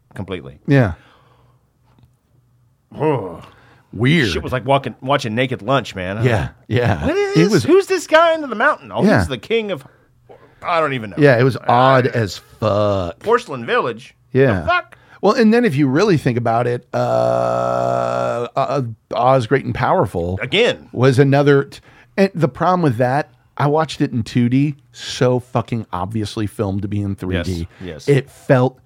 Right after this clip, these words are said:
Speaker 2: so flat
Speaker 1: Yeah.
Speaker 2: and awful. And that's the problem with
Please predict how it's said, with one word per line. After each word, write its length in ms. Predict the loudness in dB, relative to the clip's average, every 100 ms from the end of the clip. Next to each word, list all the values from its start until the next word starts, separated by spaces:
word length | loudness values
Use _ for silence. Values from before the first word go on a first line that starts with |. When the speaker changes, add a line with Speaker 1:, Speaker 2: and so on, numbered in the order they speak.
| _
Speaker 2:
so 500 | -14 -6 -2 0 -2
flat 880 | -6 -14 -12 -8 -8 -6 -10 -12 -18
Speaker 1:
Yeah. 240 | -12 -12 -6 0
Speaker 2:
and 180 | 0 2
awful. 300 | 0 0 -2
And 140 | -2 0
that's 200 | -2 -4
the 120 | -6
problem 440 | -2 -2 0 -2
with 240 | -2 -2